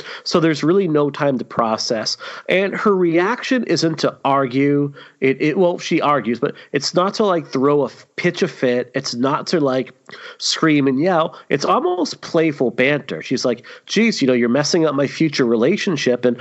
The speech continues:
all the way, like, she takes it to the point of, like, you know, "You might not get any grandkids now because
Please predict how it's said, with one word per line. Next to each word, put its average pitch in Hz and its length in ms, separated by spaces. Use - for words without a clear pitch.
all 165 220
the 175 100
way, 156 260
like, 143 160
she 165 140
takes 165 300
it 165 80
to 180 80
the 151 100
point 143 520
of, 120 180
like, 120 320
you 139 80
know, 139 100
"You 135 140
might 202 160
not 180 160
get 131 140
any 123 240
grandkids 143 800
now 113 260
because 120 640